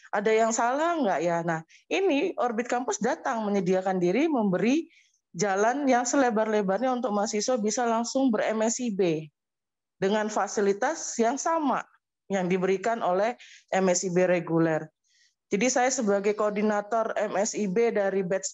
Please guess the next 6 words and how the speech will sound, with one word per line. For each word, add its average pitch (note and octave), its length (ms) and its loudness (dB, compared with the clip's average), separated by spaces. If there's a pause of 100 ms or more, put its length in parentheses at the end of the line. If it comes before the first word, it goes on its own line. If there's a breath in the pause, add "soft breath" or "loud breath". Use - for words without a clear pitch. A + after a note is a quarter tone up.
dua B3 320 2
sampai F#3 880 -2
nanti, F#3 800 0 (800 soft breath)
eh, E3+ 580 4 (140)
lima, A#3 560 2 (1400)
ya G3+ 480 0